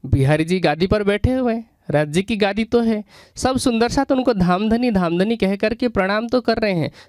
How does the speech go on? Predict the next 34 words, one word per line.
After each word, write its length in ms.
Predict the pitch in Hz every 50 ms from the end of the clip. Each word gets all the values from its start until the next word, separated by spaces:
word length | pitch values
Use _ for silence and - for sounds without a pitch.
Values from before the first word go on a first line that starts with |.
| _ -
लेकिन 240 | 151 175 175 202 202
सूरत 500 | - - - 185 170 180 202 226 - -
पहुंचने 420 | - 180 180 180 - 180 185 185
के 120 | 180 -
बाद 180 | 170 160 151 151
श्री 200 | - - - 151
जी 160 | 143 151 185
ने 140 | 190 202 190
क्या, 260 | 180 - 180 185 185
क्या 320 | 185 180 - - 180 180 185
कहा 340 | - 190 185 190 214 226 226 _ _ _ _ _ _ _ _ _ _ _ _ _ _ _ -
कि 80 | 240
अगर 240 | 214 196 190 208 214
उनके 300 | 208 202 208 202 190 214
अंदर 280 | 202 185 190 190 190 180
राज्य 320 | 147 131 131 139 156 175
का 160 | 175 - 196
आवेश 420 | 156 147 143 151 160 175 175 - -
होता, 340 | 143 139 135 - - 185 208
तो 140 | - 240
ये 160 | 226 220 233 226
ऐसा 320 | 175 165 175 - 220 220
कदापि 440 | 226 - 165 165 180 202 - - 233
नहीं 160 | 240 226 220
करते। 320 | - 185 165 - - 151
धाराबाई 480 | 143 143 147 135 135 139 143 151 160 160
को 100 | - 165
सुंदर 300 | - - 151 143 139 151
साथ 200 | 147 - 147 143
से 160 | 143 - 160
बहिष्कृत 480 | 143 135 131 147 147 - - 160 160 -
कर 160 | - 165 156
रहे 180 | - 165 170 165
हैं 140 | 156 170